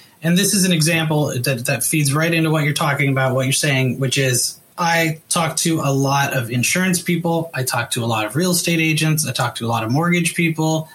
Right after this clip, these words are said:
And nine times out of ten, when I ask them, "What makes you different?" they all say exactly the same thing. They say, "I have personal service. I have the best customer service.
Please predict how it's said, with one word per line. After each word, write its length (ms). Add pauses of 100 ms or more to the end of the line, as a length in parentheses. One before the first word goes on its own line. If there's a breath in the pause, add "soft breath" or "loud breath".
(340 loud breath)
And 300 (160)
nine 340
times 300
out 140
of 100
ten, 260
when 100
I 100
ask 200
them, 160
"What 140
makes 240
you 80
different?" 440 (100)
they 120
all 240
say 240
exactly 500
the 80
same 280
thing. 260 (240)
They 100
say, 400 (180)
"I 180
have 180
personal 400
service. 640 (260)
I 40
have 160
the 80
best 280
customer 420
service. 640